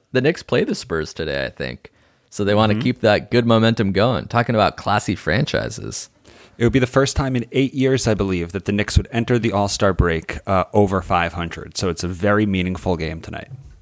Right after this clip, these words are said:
Speaker 1: Whoa! Oh, is this the last game before the All-Star break for them?
Speaker 2: It's right ar-,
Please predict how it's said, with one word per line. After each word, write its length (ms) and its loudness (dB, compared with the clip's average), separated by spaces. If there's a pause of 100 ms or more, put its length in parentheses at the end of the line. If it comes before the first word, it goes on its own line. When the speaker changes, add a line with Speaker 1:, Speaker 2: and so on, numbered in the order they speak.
(140)
Speaker 1:
Whoa! 580 4
Oh, 160 6
is 100 2
this 120 0
the 100 0
last 260 4
game 160 2
before 160 2
the 100 2
All-Star 260 0
break 340 -2 (120)
for 120 0
them? 220 4 (240)
Speaker 2:
It's 180 -8
right 200 0
ar-, 180 -2